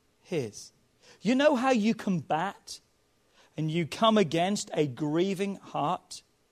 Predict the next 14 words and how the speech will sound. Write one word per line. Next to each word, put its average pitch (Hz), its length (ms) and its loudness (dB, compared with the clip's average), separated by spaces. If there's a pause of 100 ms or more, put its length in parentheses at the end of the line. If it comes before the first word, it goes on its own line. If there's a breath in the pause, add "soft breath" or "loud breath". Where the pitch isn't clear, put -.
(300 soft breath)
With 143 280 0
proper 240 560 2 (540)
perspective 139 1000 -4 (300)
regarding 156 800 0 (160)
your 139 260 -2
money. 113 340 -8 (1000 soft breath)
You 151 200 0
know 254 280 6
how 247 220 2
you 233 260 2
beat 247 560 2 (260 soft breath)
a 156 160 4
grieving 202 520 2
heart? 208 300 -2